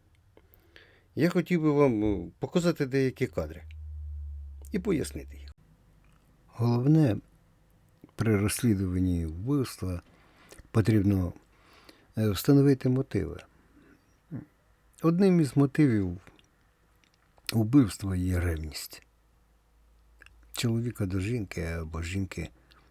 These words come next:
до чоловіка. Ми бачимо це оспівання цієї ревностної мотивів в кінофільмах Голлівуда. Ну, виглядає це десь приблизно так, як от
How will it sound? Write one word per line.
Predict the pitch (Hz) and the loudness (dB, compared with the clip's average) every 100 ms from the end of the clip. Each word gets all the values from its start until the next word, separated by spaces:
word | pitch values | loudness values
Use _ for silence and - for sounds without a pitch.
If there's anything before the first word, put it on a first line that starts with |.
| _ - | _ -8
до | 131 | -6
чоловіка. | - 78 76 71 - - - _ _ _ _ _ _ _ _ - - - _ | -6 -8 -10 -14 -16 -20 -20 _ _ _ _ _ _ _ _ -20 -20 -20 _
Ми | 196 175 131 | 2 4 4
бачимо | 110 120 107 - 98 90 | 2 2 2 2 0 -2
це | - 87 85 78 _ _ _ _ _ _ _ _ _ _ _ _ - | -4 -6 -8 -10 _ _ _ _ _ _ _ _ _ _ _ _ -2
оспівання | 110 - - 120 117 113 107 101 85 - _ | -2 0 2 2 4 4 4 4 0 -6 _
цієї | - 104 101 98 95 95 | -8 -2 2 2 2 2
ревностної | 110 104 92 85 - 98 87 82 - - _ - | 4 2 2 -2 -4 -2 -2 -6 -10 -20 _ -8
мотивів | 104 - 143 120 104 - _ _ - - - - | -4 -2 0 0 -4 -14 _ _ -20 -20 -20 -18
в | - | -2
кінофільмах | 110 101 - 113 98 95 - - _ _ - | 2 2 2 0 2 0 -4 -16 _ _ -4
Голлівуда. | 92 107 101 82 78 80 - _ _ _ - - _ _ _ _ _ _ _ _ _ _ - - - _ _ _ _ _ _ _ _ - | 2 4 4 0 -6 -12 -16 _ _ _ -20 -20 _ _ _ _ _ _ _ _ _ _ -20 -20 -20 _ _ _ _ _ _ _ _ 2
Ну, | 269 240 | 4 6
виглядає | 180 135 147 147 117 | 4 2 4 6 6
це | 101 107 | 6 0
десь | 95 - | -4 -4
приблизно | 104 101 107 92 90 | -4 0 0 0 -4
так, | - 107 - | -4 -8 -10
як | 85 90 | -12 -14
от | - | -16